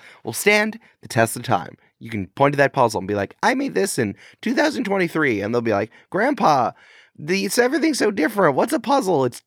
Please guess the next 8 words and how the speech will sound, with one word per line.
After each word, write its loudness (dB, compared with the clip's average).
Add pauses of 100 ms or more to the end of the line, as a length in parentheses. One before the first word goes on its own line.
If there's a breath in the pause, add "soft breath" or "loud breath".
twenty 2
seventy-seven. 0
It's -2
cyberpunk." 0
And -6
you're 2
like, -2
"Oh, 2